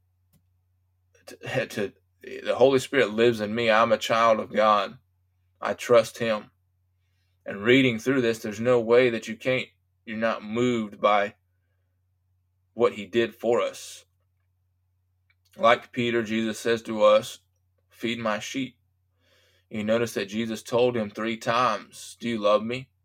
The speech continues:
And he said, "Of course I love you." He said, "Feed my sheep,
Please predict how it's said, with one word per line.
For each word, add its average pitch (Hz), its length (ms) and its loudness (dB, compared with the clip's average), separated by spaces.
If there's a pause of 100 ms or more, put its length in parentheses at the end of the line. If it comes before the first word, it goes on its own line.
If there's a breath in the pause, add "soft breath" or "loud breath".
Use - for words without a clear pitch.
(480)
And - 80 -12
he 117 60 -10
said, 120 140 -8
"Of - 40 -14
course 151 320 2
I 120 80 8
love 107 320 4
you." 101 220 -12 (680)
He - 80 -20
said, 107 240 -10
"Feed 120 240 -6
my 110 180 -2
sheep, 135 380 -10